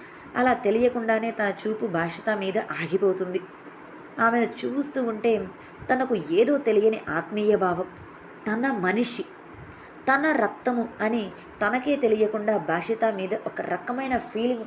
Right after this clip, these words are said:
తన మనసులో కలుగుతుంది. "ఏంట్రా అలా చూస్తున్నావు? నా మనవరాల్ని నీకు నచ్చిందా లేదా?" అని శ్రీధర్ని కదిలిస్తాడు నరేష్. "ఏమీ లేదులేరా,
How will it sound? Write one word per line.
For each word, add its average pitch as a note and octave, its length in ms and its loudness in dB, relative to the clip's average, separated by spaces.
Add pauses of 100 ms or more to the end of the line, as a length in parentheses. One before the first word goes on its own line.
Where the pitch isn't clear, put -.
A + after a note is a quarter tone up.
(100)
తన F#3 120 -4
మనసులో F3 420 -4
కలుగుతుంది. F3+ 680 0 (720)
"ఏంట్రా F#3 720 0 (400)
అలా D#3+ 240 4 (120)
చూస్తున్నావు? G#3 520 -2 (460)
నా G3+ 140 6
మనవరాల్ని F#3 680 2 (320)
నీకు A3 200 -4
నచ్చిందా G3+ 480 -2
లేదా?" C4 360 6 (540)
అని A#3+ 320 0
శ్రీధర్ని B3 520 0
కదిలిస్తాడు G3+ 600 6
నరేష్. F3 460 4 (540)
"ఏమీ F#3 380 4
లేదులేరా, G#3 640 4